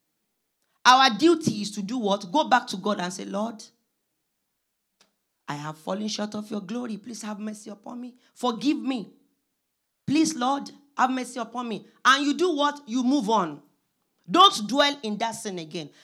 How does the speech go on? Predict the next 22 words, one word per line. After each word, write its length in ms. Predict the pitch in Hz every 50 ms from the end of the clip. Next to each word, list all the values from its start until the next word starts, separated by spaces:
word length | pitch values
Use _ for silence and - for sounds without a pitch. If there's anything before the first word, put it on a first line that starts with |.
| _ -
because 340 | 196 240 233 277 285 277 214
we 60 | 190
have 120 | 170 165
been 180 | 160 165 170 175
made 180 | 185 190 185 156
righteous. 760 | 165 165 160 160 - - 139 - - - - - - - - _ _ _ _ _ _ _ _ _ _ _ _ _ _ _ _ _ _ _ _ _ _ _ _ _ _ _ _ _ _ _ _ _ _ _ _
Hallelujah. 580 | - 196 208 202 196 190 180 175 170 160 156 165 _ _ _ _ _ _ _ _ _ _ _ _ _ _ _ _ _
The 140 | - 262 285
day 240 | 214 190 359 381 403 381 -
he 240 | 320 320 320 311 320
came, 500 | 349 359 370 370 320 247 185 151 - - _ _ _ _ _ _ _ _ _ _ _ _ _ _ _ _ _ _ _ _ _ _ _ -
the 160 | 208 269 254
day 260 | 196 180 339 359 359 359
he 160 | 277 254 277
came, 320 | - 311 302 262 220 208 -
he 160 | - 247 254 254
was 460 | 247 214 208 240 247 247 240 240 -
so 300 | - - 285 311 311 302 302 -
penniless, 960 | - 247 262 277 294 294 285 294 302 320 - - - - - - - _ _ _ _ _ _ - 165
dirty, 540 | 139 - 277 277 277 - - 294 320 330 320 - _ _ _ _ _ _
stinky, 800 | _ - - _ - 277 294 311 311 302 - 320 330 330 392 480 _ _ _ _ _ _ _ _ _ _ _ _ _ _ _ -
poor. 500 | - 330 339 339 330 277 220 170 - -